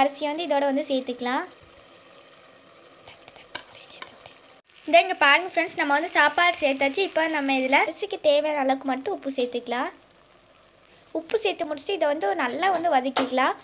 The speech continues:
ஒரு ரெண்டு மூணு நிமிஷம் வந்து நல்லா வதக்கிக்கோங்க, அப்படின்னா தான் வந்து நல்லா டேஸ்ட்டாக இருக்கும்.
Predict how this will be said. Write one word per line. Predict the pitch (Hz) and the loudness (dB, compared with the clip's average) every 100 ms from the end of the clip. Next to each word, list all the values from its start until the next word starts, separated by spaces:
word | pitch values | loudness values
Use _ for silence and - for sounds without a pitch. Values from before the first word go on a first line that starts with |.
| - - | -8 4
ஒரு | 294 302 | 8 8
ரெண்டு | 339 381 | 6 0
மூணு | 370 339 | 0 -2
நிமிஷம் | 339 349 | 0 0
வந்து | 349 359 | 0 -2
நல்லா | 254 311 294 | 0 0 0
வதக்கிக்கோங்க, | 262 277 269 262 320 | -4 -4 -2 -2 -2
அப்படின்னா | 339 277 262 | -2 -2 -2
தான் | 311 | -2
வந்து | 294 339 262 | -2 -2 -2
நல்லா | 247 294 277 | -2 -2 0
டேஸ்ட்டாக | 262 262 269 240 | -2 -2 -4 -6
இருக்கும். | 226 240 277 | -6 -4 -4